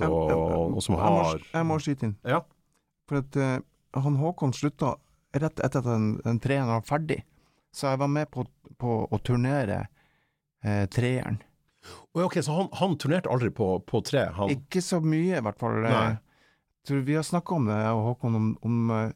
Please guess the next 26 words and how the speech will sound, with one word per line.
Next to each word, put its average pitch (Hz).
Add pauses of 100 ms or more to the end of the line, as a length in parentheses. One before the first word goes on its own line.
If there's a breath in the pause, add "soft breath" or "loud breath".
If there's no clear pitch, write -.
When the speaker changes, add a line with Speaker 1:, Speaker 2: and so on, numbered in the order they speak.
(140)
Speaker 1:
den 117
siste -
gigen 117
hans 117
var, 107 (680)
eh, 107 (140)
i 107
nitten 110
nitti, 113 (2000)
og 104
at -
jeg 113
kom 104 (380)
med, 110 (220)
og 95
at -
det 117
var 104
på 101
høsten -
nitten 104
nitti, - (1400)
at 101
jeg 98
kom 98
med. 113